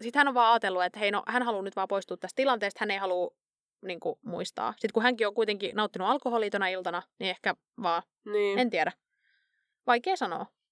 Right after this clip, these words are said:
Speaker 2: Joo, on kyllä vähän tota, ihmetyttää.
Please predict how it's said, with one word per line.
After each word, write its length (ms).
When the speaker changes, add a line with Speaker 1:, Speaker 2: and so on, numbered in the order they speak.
Speaker 2:
Joo, 340
on 140
kyllä 200
vähän 280
tota, 340
ihmetyttää. 800